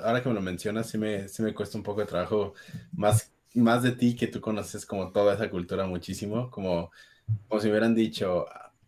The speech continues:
ah, así como menciona algo que Paco no conocería, pues sería lo menos que se me ocurriría Cri Cri, porque al final de cuentas, eh, es, es música que creo que todos escuchamos de niños, al menos aquí en México.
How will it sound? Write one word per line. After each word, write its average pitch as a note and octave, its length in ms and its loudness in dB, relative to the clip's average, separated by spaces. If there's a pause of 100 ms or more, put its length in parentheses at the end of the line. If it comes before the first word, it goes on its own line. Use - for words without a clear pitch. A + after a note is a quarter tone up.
(120)
ah, F2+ 680 0 (640)
así G#2+ 220 -2
como G#2+ 220 0
menciona G#2 340 0
algo B2 140 2
que G#2+ 120 -4
Paco G2+ 260 -2
no G#2 120 -2
conocería, G2+ 460 -2
pues - 160 -10
sería F#2+ 220 4
lo G#2+ 120 4
menos A2 420 4
que - 60 -18
se G#2+ 100 -2
me G2 80 -2
ocurriría F#2 400 -4
Cri F2+ 160 -8
Cri, A2 180 0
porque F2+ 200 -8
al F2 60 -10
final F#2 200 -2
de F#2 60 -6
cuentas, G2+ 400 -4 (500)
eh, E2 460 -2 (260)
es, G#2 240 -2
es G#2 200 -2
música G#2+ 360 2
que F#2+ 140 -10
creo G2+ 200 -2
que - 100 -6
todos G2+ 200 0
escuchamos F#2+ 360 -6
de F2+ 100 -4
niños, F#2+ 300 -6
al F2+ 80 -8
menos F2+ 160 -6
aquí F2+ 160 -10
en F#2 60 -6
México. F#2 440 -12